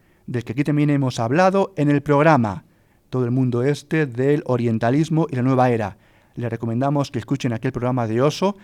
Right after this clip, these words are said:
que aquí emitimos en Radio María y que pueden ustedes pedir a la emisora. Pero todo esto de Osho y de todo lo que vendría a partir de ahora en las constelaciones familiares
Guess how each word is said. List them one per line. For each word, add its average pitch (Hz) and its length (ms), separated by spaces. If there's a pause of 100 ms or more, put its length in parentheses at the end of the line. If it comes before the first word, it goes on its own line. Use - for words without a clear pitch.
(120)
que 113 80
aquí 107 180
emitimos 120 500
en 113 60
Radio 123 160
María 139 400
y 113 80
que 107 140
pueden 127 340
ustedes 120 400
pedir 143 320 (160)
a 123 140
la 113 60
emisora. 113 500 (320)
Pero 135 180
todo 170 220
esto 180 240
de 135 120
Osho 214 400 (200)
y 143 80
de 123 80
todo 151 120
lo 147 120
que 139 100
vendría 127 540
a - 200
partir 131 460
de 123 160
ahora 131 380 (200)
en 123 140
las 113 140
constelaciones 123 460
familiares 151 680